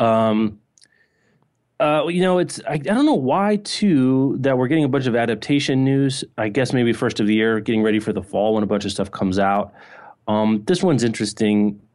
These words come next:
because, uh, it's Franzen's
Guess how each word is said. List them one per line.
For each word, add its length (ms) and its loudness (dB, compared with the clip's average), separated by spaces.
because, 800 -2
uh, 280 2
it's 140 -4
Franzen's 600 0